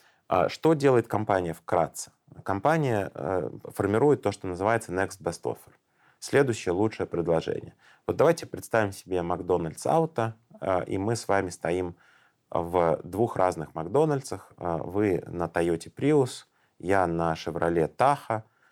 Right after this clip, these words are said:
Вы стоите после работы и в большой пробке. Я стою утром, э, м, перед, э, э, своей работой или даже перед спортивным своим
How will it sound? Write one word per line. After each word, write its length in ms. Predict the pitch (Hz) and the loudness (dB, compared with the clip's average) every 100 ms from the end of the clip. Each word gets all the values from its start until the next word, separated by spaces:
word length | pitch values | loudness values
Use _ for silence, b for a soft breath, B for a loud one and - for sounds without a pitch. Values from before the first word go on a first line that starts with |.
| _ _ | _ _
Вы 120 | 92 95 | -6 -2
стоите 320 | 85 85 - | 2 0 0
после 320 | 87 - 85 | -4 -2 0
работы 540 | 85 82 90 - 78 | 0 2 0 0 -4
и 300 | 71 65 85 | -6 -6 -6
в 260 | 78 80 - - | -6 -10 -20 -4
большой 320 | 87 82 - - | -2 -2 -4 -2
пробке. 580 | 127 151 151 - 110 - _ | 2 2 2 -2 -2 -4 _
Я 180 | - 85 | -2 -2
стою 380 | - 82 80 78 | 0 0 2 0
утром, 600 | 98 95 80 80 76 - | 0 -2 -2 -2 -4 -6
э, 60 | 82 | -2
м, 1000 | 82 78 76 85 67 80 80 - 55 - | 2 2 -2 -6 -10 -10 -12 -12 -12 -4
перед, 360 | 90 80 76 76 | 2 2 0 -2
э, 200 | 69 78 b b b _ - | -2 -4 b b b _ -4
э, 360 | 82 78 71 | 0 2 0
своей 340 | - 90 85 80 | -2 0 2 4
работой 480 | 80 82 78 - 78 | 2 2 -2 -2 -6
или 80 | |
даже 240 | 76 78 76 | -2 -2 -4
перед 220 | - - | -14 -12
спортивным 720 | - 80 - 80 76 76 - - | -8 -8 -6 -6 -6 -8 -12 -18
своим 400 | - 80 76 | -10 -6 -6